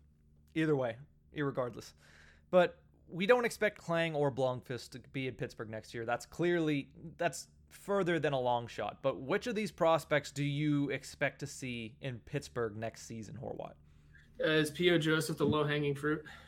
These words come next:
Speaker 1: It, it, it kind of is. You would expect that at some point P.O. Joseph, Joseph is gonna be there, and we both said as much. But, I mean, if you look at the other guys, is there any other names you expect to be in Pittsburgh at all next season?
Speaker 2: Then I'm gonna say Sam Poulin, 'cause I think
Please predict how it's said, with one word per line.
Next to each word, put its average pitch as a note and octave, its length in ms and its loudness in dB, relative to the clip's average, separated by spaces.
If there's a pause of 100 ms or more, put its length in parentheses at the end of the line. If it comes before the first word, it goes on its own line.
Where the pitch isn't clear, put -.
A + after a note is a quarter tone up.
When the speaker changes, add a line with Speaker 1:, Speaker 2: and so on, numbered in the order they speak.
(160)
Speaker 1:
It, D#3+ 200 4
it, F#3+ 200 -2
it G#3 340 6
kind F#3 220 6
of C#3 80 4
is. A#2+ 300 0
You D3 100 4
would D#3+ 100 2
expect F#3+ 440 2
that D3+ 120 4
at C#3 160 2
some E3 220 2
point C#3 260 0
P.O. C3 200 0
Joseph, B2 340 -2 (200)
Joseph - 340 0
is A2 80 -12
gonna B2 180 -4
be B2+ 140 -2
there, A#2+ 140 2
and A#2 80 -2
we C3 80 -2
both B2 240 -2
said B2 200 0
as A#2 140 -6
much. A2 240 -10
But, A#2+ 140 0
I B2+ 40 -2
mean, C3 160 -4
if B2 100 -10
you C#3 120 0
look E3+ 140 2
at E3 80 -12
the D#3 120 4
other G3+ 160 6
guys, C3+ 380 8 (300)
is A#2+ 120 -2
there C#3 160 2
any D#3+ 200 4
other E3 120 4
names C#3+ 320 2
you C3+ 80 2
expect C3+ 400 0
to C#3 60 -2
be B2+ 160 -2
in A#2+ 80 -2
Pittsburgh C#3 400 -2
at B2+ 60 0
all B2 120 4
next C3+ 200 -2
season? D3 280 -8 (480)
Speaker 2:
Then G3+ 160 6
I'm A#3 140 8
gonna F4+ 180 8
say A3+ 220 8
Sam G3+ 280 6
Poulin, G3 260 8
'cause E3+ 100 2
I E3 60 2
think A#3 380 0